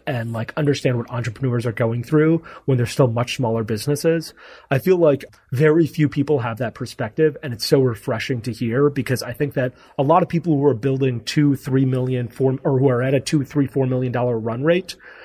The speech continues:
don't necessarily wanna talk about stuff that I brought up, which was, like, how do you think about budget? You go back and you're like, "Look, budget is what we think about today." The first two years, we called audibles at the line every time we went up there. And that was really great. I love how you mentioned that because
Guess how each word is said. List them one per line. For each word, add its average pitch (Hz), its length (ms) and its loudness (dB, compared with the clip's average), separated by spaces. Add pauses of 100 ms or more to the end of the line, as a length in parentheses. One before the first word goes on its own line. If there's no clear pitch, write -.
(120)
don't 180 200 0
necessarily 151 400 2
wanna 127 180 2
talk 135 220 0
about 120 240 -2
stuff - 260 0
that 135 100 -2
I 131 140 0
brought 135 240 2
up, 147 220 0
which 120 140 -4
was, 123 140 -2
like, 107 140 -6
how 143 120 0
do 143 60 0
you 143 60 0
think 135 180 -2
about 120 260 0
budget? 123 380 0 (340)
You 131 220 0
go 180 160 2
back 143 260 2
and 131 100 0
you're 127 80 4
like, 120 200 0
"Look, 151 280 0 (240)
budget 151 260 2
is 131 100 2
what 143 120 2
we 135 80 -4
think 139 180 -4
about 127 220 -2
today." 135 300 2
The 107 100 -8
first 139 320 0
two 147 100 0
years, 123 380 0
we 123 80 -6
called 143 220 0 (100)
audibles 123 420 0
at 110 60 -10
the 123 80 -2
line 117 280 -4
every 120 200 -2
time 123 180 -6
we 110 100 -6
went 113 220 -6
up 120 160 -8
there. 107 380 -6 (320)
And 135 140 2
that 135 80 4
was 139 200 2
really 127 180 2
great. 123 360 -2
I 147 80 -8
love 120 280 -4
how 123 120 -6
you 110 100 -4
mentioned 110 340 -4
that 156 240 0
because 117 340 -2